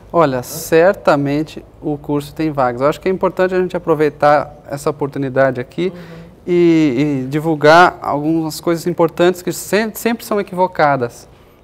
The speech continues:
Speaker 1: em termos de divulgação. Então, eu gosto de pensar em termos de área da música, não é? O curso de música, teoricamente, não existe. Existem três cursos de música e todos nessa área, né? O curso de bacharelado em música,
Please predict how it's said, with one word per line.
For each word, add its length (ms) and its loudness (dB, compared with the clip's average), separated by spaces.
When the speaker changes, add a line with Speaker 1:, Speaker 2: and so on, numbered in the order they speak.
Speaker 1:
em 40 -16
termos 280 -4
de 40 -4
divulgação. 640 -2
Então, 280 4
eu 80 4
gosto 240 6
de 80 -4
pensar 320 2
em 40 2
termos 260 -2
de 100 -2
área 380 2
da 140 -6
música, 420 -8
não 100 -4
é? 40 2
O 120 -2
curso 440 -6
de 80 -8
música, 560 -6
teoricamente, 560 2
não 80 0
existe. 440 -6
Existem 320 -8
três 380 -2
cursos 400 -6
de 60 -8
música 500 -8
e 320 0
todos 260 2
nessa 260 2
área, 260 0
né? 200 -2
O 120 -4
curso 280 -2
de 100 -2
bacharelado 720 4
em 40 -2
música, 440 -6